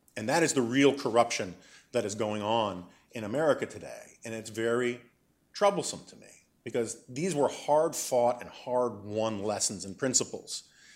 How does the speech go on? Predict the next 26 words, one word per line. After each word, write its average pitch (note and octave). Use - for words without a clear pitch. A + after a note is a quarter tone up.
And A#2
if G#2+
you A2
forget A#2+
them, G2+
there's A#2+
nothing E3
to C#3
say C#3
that B2
we'll A#2+
ever B2
re-, A#2
remember A2
them G2
again, E2
'cause A#2
this C#3
stuff A#2+
only A2+
happened G2
once F#2
in F#2+
human F2+
history. -
Um, A#2